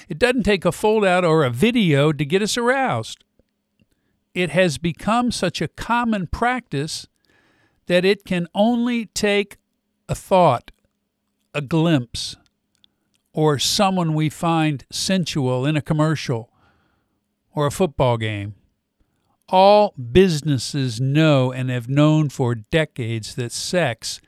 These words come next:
sells, and so it is used a lot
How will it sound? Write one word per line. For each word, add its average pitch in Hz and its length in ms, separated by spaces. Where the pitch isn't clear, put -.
sells, 127 800
and 135 180
so 147 280
it 143 80
is 117 260
used 131 800
a 143 160
lot 123 800